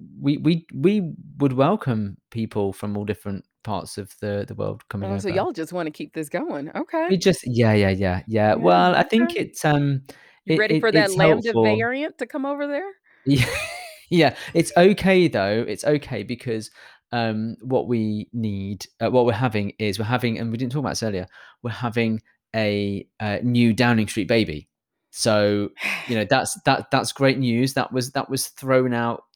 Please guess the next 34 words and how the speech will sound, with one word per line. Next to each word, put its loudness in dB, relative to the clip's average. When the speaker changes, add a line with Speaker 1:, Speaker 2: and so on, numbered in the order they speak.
Speaker 1:
there. -4
So 0
whenever 2
good 2
news 4
or 0
things -2
like -2
this -2
happen -4
in -2
the -2
U -2
K, -4
we -4
do -6
have -6
to -8
think -8
about -8
what's, -6
what's -4
happening 0
under 2
Speaker 2:
Distraction. 0
<laughs> -
Speaker 1:
the 4
radar. 4
Um, 0
and -2
so 4
every 2
time 0
Boris's, 2